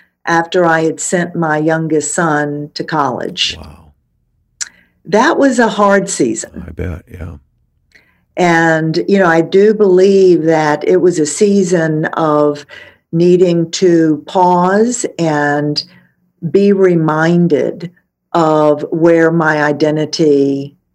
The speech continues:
Speaker 1: truly lies.
Speaker 2: Mm-hmm.
Speaker 1: And I think, you know, it's very easy for us to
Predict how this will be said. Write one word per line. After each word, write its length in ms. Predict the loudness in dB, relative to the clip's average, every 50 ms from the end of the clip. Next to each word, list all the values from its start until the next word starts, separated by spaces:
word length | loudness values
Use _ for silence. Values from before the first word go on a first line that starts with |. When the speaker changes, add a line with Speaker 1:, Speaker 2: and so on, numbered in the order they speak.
| _
Speaker 1:
truly 640 | -10 -2 0 0 2 2 2 2 2 2 0 -4 -8 -12 _ _ _ _ -8
lies. 640 | -6 -4 -2 -2 -2 -2 -2 -4 -6 -8 -8 -6 -6
Speaker 2:
Mm-hmm. 380 | -4 -4 -6 -6 -8 -8 -8 -8 -8 -4
Speaker 1:
And 640 | -2 0 0 2 2 0 0 0 -2 -4 -4 -6 -4 -4
I 100 | -4 -4
think, 400 | -2 -2 -2 -2 -2 -2 -4 -8 _ _ _ _ _ -20 -20 _ _ _ -4
you 140 | -2 -2 0
know, 120 | 0 -2
it's 140 | -4 -2 0
very 300 | 2 2 4 4 4 2
easy 360 | 2 0 0 0 0 0 0
for 160 | 0 2 0 2
us 200 | 2 0 0 -2
to 260 | -4 -4 -4 -4